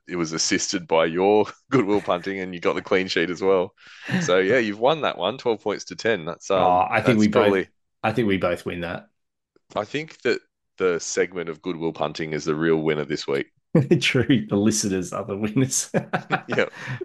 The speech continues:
Speaker 2: For, for
Speaker 1: That's
Speaker 2: once, we got it right. <laughs>
Speaker 1: that's definitely the first time I think we've ever both picked
Speaker 2: Yeah.
Speaker 1: a haul.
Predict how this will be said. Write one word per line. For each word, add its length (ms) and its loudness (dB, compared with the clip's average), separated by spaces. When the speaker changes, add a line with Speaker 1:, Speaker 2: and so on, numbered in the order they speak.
Speaker 2:
For, 160 4
for 300 2
Speaker 1:
That's 220 6
Speaker 2:
once, 100 -6
we 280 2
got 160 4
it 60 4
right. 520 -2
<laughs> 400 -2
Speaker 1:
that's 220 -6
definitely 360 0
the 100 0
first 320 2
time 200 0
I 80 -4
think 200 -12
we've 160 -2
ever 200 2
both 420 -2
picked 200 -4
Speaker 2:
Yeah. 0 -
Speaker 1:
a 80 6
haul. 380 -2